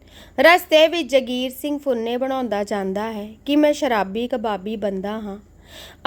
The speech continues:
ਅੰਦਰ ਬਾਬਾ ਜੀ ਦੇ ਕੋਲ ਜਾਂਦਿਆਂ ਡਰ ਲੱਗਦਾ ਹੈ, ਜੇ ਅੰਦਰੋਂ ਬਾਹਰ ਹੀ ਦਰਸ਼ਨ ਹੋ ਜਾਣ ਤਾਂ ਚੰਗਾ ਹੈ।"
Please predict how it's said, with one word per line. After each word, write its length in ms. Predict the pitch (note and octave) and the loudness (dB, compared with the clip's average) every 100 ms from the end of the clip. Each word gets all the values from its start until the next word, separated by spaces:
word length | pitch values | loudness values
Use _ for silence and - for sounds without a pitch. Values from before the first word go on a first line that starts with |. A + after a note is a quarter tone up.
| D4+ | 6
ਅੰਦਰ 260 | D4+ E4 | 6 4
ਬਾਬਾ 440 | C#4 B3+ G#3+ B3 C4+ | 4 2 2 0 -2
ਜੀ 160 | C4+ | -2
ਦੇ 160 | C4+ C#4+ | -2 -2
ਕੋਲ 300 | C#4 G3+ G#3 | 0 -2 -2
ਜਾਂਦਿਆਂ 580 | A3 G#3 F#3 F#3 F#3 G#3 | -6 -8 -6 -8 -8 -8
ਡਰ 300 | G3+ F#3+ G3 | -2 -2 -2
ਲੱਗਦਾ 420 | A3+ F#3 F3+ F#3 | -4 -6 -8 -10
ਹੈ, 140 | F#3+ - _ _ - - - - | -10 -14 _ _ -20 -20 -20 -2
ਜੇ 180 | D4+ F4+ D#4 | 4 4 4
ਅੰਦਰੋਂ 340 | C#4+ C#4+ D#4+ D#4+ | 4 4 4 4
ਬਾਹਰ 420 | A3+ G#3+ A3+ C#4 | 2 0 0 -2
ਹੀ 180 | D4 D4 | -2 0
ਦਰਸ਼ਨ 420 | A#3 G#3 - B3+ | 0 -2 -6 -6
ਹੋ 200 | B3+ B3 | -2 -2
ਜਾਣ 340 | A3+ F#3+ F#3 | -2 -6 -8
ਤਾਂ 180 | G3+ A#3+ | -6 -6
ਚੰਗਾ 440 | A#3+ G3 F3 F#3+ G3 | -4 -8 -8 -8 -8
ਹੈ।" 160 | F#3+ | -10